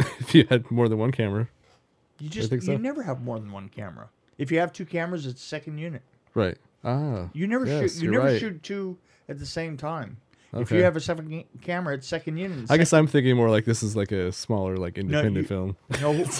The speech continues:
Speaker 2: wh-, what you're doing is you, is you're actually confusing this style of filming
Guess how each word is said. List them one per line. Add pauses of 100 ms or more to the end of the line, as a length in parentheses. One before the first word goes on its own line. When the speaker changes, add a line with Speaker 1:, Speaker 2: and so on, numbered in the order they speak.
(120)
Speaker 2:
wh-,
what
you're
doing
is
you,
is
you're (680)
actually
confusing (840)
this
style (280)
of (140)
filming